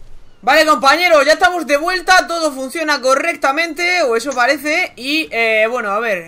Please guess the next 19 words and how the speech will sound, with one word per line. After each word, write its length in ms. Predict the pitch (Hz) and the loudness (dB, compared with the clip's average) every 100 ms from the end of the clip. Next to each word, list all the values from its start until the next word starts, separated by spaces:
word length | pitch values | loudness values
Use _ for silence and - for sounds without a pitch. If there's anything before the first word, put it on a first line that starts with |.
| 170 | -6
eh, 260 | 180 190 196 | -4 -4 -4
los 200 | 202 202 | -8 -6
lobitos, 460 | 233 277 226 196 | -6 -6 -8 -8
compañero, 520 | 208 196 208 247 202 | -10 -6 -4 -4 -6
que 100 | 185 | -6
no 100 | 233 | -10
sé 140 | 277 302 | -10 -8
dónde 260 | 277 240 | -8 -10
están, 340 | 185 - 156 156 | -12 -10 -10 -10
por 160 | 170 | -14
cierto. 420 | 175 180 156 151 147 - _ _ _ _ _ _ _ _ _ | -10 -12 -10 -14 -16 -20 _ _ _ _ _ _ _ _ _
Yo 100 | 180 | -14
estoy 160 | 220 311 | -8 -6
aquí 100 | 302 | -4
en 60 | |
la 140 | 285 247 | -2 -2
costa, 360 | 302 302 285 | -6 -4 -4
justo 300 | 302 269 - | -4 -8 -8
en, 1000 | 269 247 240 226 220 214 202 190 185 175 | -6 -6 -8 -10 -12 -14 -16 -16 -18 -20